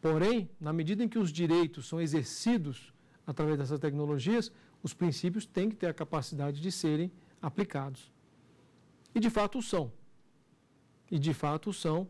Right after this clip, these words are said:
sem nenhum problema. Porém, mais uma vez, não havendo uma interpretação adequada da ferramenta,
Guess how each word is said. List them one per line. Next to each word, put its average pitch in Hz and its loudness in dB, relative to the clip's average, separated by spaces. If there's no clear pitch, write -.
sem 196 0
nenhum 175 2
problema. 156 0
Porém, 160 2
mais 160 0
uma 220 2
vez, 143 -2
não 156 2
havendo 151 0
uma 147 0
interpretação 147 0
adequada 160 0
da 180 2
ferramenta, 175 -4